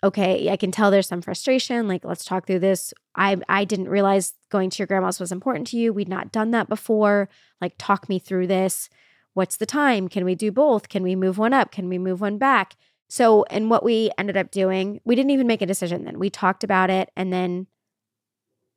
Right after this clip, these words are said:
said, "Let's think on it," which again, I think is a really good, you know, s-, s-, sorry if this is too late for advice for any of you guys <laughs> and you went down the rabbit hole of arguments over Christmas, but we took a day or two.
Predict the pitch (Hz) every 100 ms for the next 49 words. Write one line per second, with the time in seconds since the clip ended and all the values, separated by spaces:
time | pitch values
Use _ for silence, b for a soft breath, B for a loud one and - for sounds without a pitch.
0 | _ - 214 190 180 - - 196 - 208
1 | 190 190 185 185 - - _ 180 214 202
2 | 185 175 - 180 196 202 185 185 185 175
3 | 190 190 170 - - 180 135 - _ -
4 | - - - - - 214 202 196 185 170
5 | 175 - 180 180 190 190 185 185 180 185
6 | 196 - 247 202 - 220 - 175 - 220
7 | 233 202 208 202 208 190 185 190 190 196
8 | 180 180 190 196 208 180 180 - - 220
9 | 190 180 - 185 180 - B B B B
10 | B B _ _ _ _ _ 220 277 220
11 | 214 208 202 208 202 196